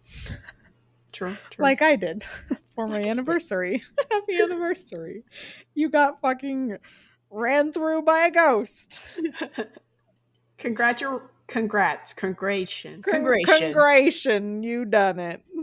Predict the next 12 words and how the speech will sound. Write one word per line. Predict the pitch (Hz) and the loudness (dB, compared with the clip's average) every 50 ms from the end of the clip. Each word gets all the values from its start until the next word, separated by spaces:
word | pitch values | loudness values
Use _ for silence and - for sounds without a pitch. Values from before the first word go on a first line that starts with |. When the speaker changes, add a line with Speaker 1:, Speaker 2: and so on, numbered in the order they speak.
| 294 _ _ _ _ _ _ _ _ - - _ _ - - - - - _ | -12 _ _ _ _ _ _ _ _ -20 -20 _ _ -20 -20 -20 -20 -20 _
Speaker 1:
Fuck. | _ - - 294 269 214 202 - _ _ - - _ _ _ _ _ _ _ - | _ 4 6 6 6 8 2 -2 _ _ -20 -20 _ _ _ _ _ _ _ -4
Okay, | 359 370 359 320 - - - 302 233 220 214 | -2 0 2 0 0 0 0 2 2 4 4
well, | 208 226 247 262 262 | 6 6 6 6 6
this | 311 359 466 440 | 8 6 6 6
has | 415 349 269 | 6 0 4
been | 226 294 269 269 | 4 4 6 6
an | 254 240 | 0 -2
hour-long | - 226 247 247 254 247 240 240 233 233 226 220 220 220 | 0 0 2 2 2 2 2 0 2 2 2 2 2 0
episode | 277 339 - - 302 285 - 277 220 220 220 220 214 | -2 -2 -2 -2 -4 -4 0 2 2 4 2 2 2
with | 214 214 208 - - - | 2 0 0 0 -2 -2
a | - 214 202 - | 2 2 2 2
trillion | - - - 262 254 226 214 214 220 214 208 208 - - - 294 294 277 294 285 277 262 226 269 226 202 208 220 226 226 240 | 0 -2 -4 0 2 4 6 6 6 6 4 2 -2 -2 2 4 6 8 8 6 6 2 2 0 0 0 0 -2 -6 -6 -8